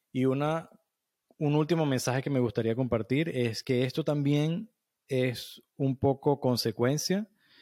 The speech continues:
a la rapidez de todo en la actualidad. Es como las noticias las tenemos que tener al segundo de que ocurren. Eh, entro en Google para buscar la información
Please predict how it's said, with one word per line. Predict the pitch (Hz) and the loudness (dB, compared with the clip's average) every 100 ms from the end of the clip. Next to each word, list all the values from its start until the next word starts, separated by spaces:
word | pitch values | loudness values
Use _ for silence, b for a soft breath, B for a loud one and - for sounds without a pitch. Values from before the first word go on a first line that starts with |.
| B B B B _ | B B B B _
a | 117 120 127 139 165 - | 0 2 2 2 0 -2
la | 131 127 | 0 2
rapidez | 117 113 120 120 123 123 123 | 2 0 0 0 0 2 4
de | 143 | 2
todo | 143 135 135 | 2 4 4
en | 139 | 2
la | 135 | 0
actualidad. | 117 110 104 98 95 95 | 0 -2 -2 -4 -4 -6
Es | 90 | -4
como | 131 123 123 120 117 113 110 110 | -2 0 0 0 -2 -2 -4 -4
las | 110 107 | -6 -4
noticias | 117 123 120 139 | -4 -4 -2 0
las | 135 | 0
tenemos | - 113 120 | 0 0 0
que | - 127 | -2 -4
tener | 107 107 110 120 | -2 -2 -2 -4
al | - 123 117 | -4 -2 -2
segundo | - 113 113 123 135 | -2 -2 -2 0 2
de | 135 | 2
que | 120 | 0
ocurren. | - 139 147 147 151 151 B B B | 2 2 2 0 -2 -6 B B B
Eh, | 123 117 113 110 107 101 - | -4 0 0 0 -4 -6 -6
entro | 123 120 120 123 | -4 -4 -2 -2
en | 123 | 4
Google | 139 139 135 | 4 4 2
para | 131 127 113 | 2 2 2
buscar | 104 - 113 | -2 -2 -2
la | 117 | -2
información | 117 127 107 98 135 156 | -2 -2 -2 -4 -4 -4